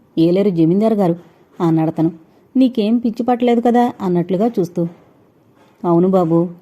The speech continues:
సత్య ప్రామాణికంగా నేనాయన ధర్మపత్నినే. నా పేరు దుర్గాంబిక."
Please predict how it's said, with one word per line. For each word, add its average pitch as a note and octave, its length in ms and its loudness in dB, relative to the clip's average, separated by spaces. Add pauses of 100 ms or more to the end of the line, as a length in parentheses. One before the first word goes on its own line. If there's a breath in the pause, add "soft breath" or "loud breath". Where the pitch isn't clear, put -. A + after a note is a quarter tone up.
సత్య F#3 300 -2
ప్రామాణికంగా F#3 840 0
నేనాయన F3+ 440 0
ధర్మపత్నినే. F3 800 -2 (460 loud breath)
నా F3+ 160 0
పేరు E3 280 0
దుర్గాంబిక." F3 520 -2